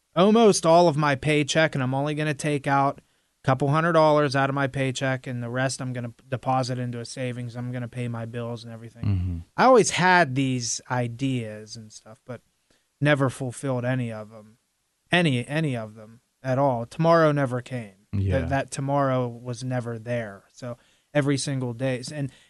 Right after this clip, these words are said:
Speaker 1: and that goes up until twenty-six years old. So I could, I can go into details as far as, uh,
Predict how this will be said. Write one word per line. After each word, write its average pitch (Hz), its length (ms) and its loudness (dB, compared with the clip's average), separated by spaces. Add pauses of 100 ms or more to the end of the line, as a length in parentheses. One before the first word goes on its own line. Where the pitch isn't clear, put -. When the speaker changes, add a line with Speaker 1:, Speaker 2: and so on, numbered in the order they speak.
Speaker 1:
and 151 160 2
that 175 240 2
goes 151 280 4
up 147 200 4
until 131 400 0
twenty-six 127 560 -6
years 120 240 -12
old. 117 160 -10
So 156 100 -4
I 160 100 2
could, 139 220 -6
I 139 140 -2
can 143 160 -6
go 139 160 2
into 127 200 -4
details 120 760 -6
as 117 160 -16
far 123 320 -4
as, 117 200 -8
uh, 113 280 -10